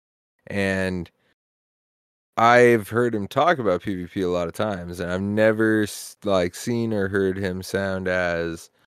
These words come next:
like, you know, "Hey, P V P, like, listen up," you know? So that really perked my ears up when I heard him talking about that, and I'm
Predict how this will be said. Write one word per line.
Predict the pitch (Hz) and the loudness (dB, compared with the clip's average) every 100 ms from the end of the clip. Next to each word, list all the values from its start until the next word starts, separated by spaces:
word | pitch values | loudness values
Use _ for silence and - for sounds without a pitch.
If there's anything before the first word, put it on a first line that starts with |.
| _ _ _ - | _ _ _ -4
like, | 90 92 87 - - _ _ _ _ _ _ _ _ _ | 0 0 -2 -8 -20 _ _ _ _ _ _ _ _ _
you | 107 | -2
know, | 101 95 90 87 82 _ _ _ - | 2 2 2 -2 -6 _ _ _ -2
"Hey, | 101 117 113 104 95 90 - _ _ _ _ | 4 6 6 6 4 0 -6 _ _ _ _
P | - 113 | -2 0
V | 117 | 2
P, | 107 131 127 113 101 95 | 4 6 6 6 6 4
like, | 92 92 90 87 - _ _ _ _ | 4 2 2 -2 -6 _ _ _ _
listen | 98 107 - 117 | -2 -2 2 4
up," | 120 117 101 90 | 6 6 6 2
you | 76 | -4
know? | 92 90 | -4 -4
So | 92 92 | -2 2
that | 104 | 4
really | 104 110 107 101 98 - _ _ _ _ - | 6 4 6 4 2 -4 _ _ _ _ 2
perked | 120 - | 2 4
my | 113 101 | 2 4
ears | 104 98 90 | 4 2 0
up | 85 80 | -4 -4
when | 90 | -4
I | 85 | -4
heard | 92 92 92 | -2 -2 -2
him | 90 | -6
talking | 92 90 92 85 | -4 -4 -6 -8
about | 82 76 73 | -10 -10 -8
that, | 82 85 82 | -6 -4 -4
and | 85 | -6
I'm | 85 85 | -8 -10